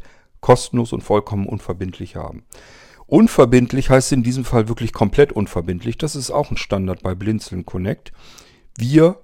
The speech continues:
wollen von euch nur dann Geld, wenn ihr es uns sehr gerne freiwillig geben möchtet. Wir werden nie auf euch zukommen und euch dazu zwingen, jetzt Geld zu bezahlen.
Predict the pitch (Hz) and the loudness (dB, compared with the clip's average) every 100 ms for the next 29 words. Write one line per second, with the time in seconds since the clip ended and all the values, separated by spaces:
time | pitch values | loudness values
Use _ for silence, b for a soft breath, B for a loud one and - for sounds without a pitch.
0 | - 117 131 143 113 101 98 - 95 87 | 2 4 4 2 -4 -2 -4 -4 -6 4
1 | 107 123 156 143 143 110 117 - 175 208 | 4 4 2 0 2 2 2 0 0 -2
2 | - 117 - - 147 185 - - - 92 | 2 0 0 0 0 0 -2 -10 -12 -8
3 | 101 135 170 180 131 120 117 156 - _ | 2 6 6 4 2 2 2 -2 -8 _
4 | - - 131 165 156 147 147 - _ _ | -16 0 4 4 2 -4 -6 -8 _ _
5 | 120 135 107 90 78 - - - b b | 0 0 0 -4 -8 -12 -16 -18 b b
6 | b b - 113 135 143 147 - 113 139 | b b 0 4 4 2 -4 -2 2 4
7 | 170 247 160 139 117 113 - 185 - 156 | 6 6 4 0 -2 -4 -4 -4 0 2
8 | 151 160 117 117 - 107 107 104 95 110 | 2 -2 -2 -2 0 -2 -2 -4 -6 -8
9 | - - 139 151 170 107 117 - - - | -8 2 2 2 0 -2 -2 -4 -8 -6
10 | 90 90 69 - 50 50 | -6 -8 -10 -12 -14 -14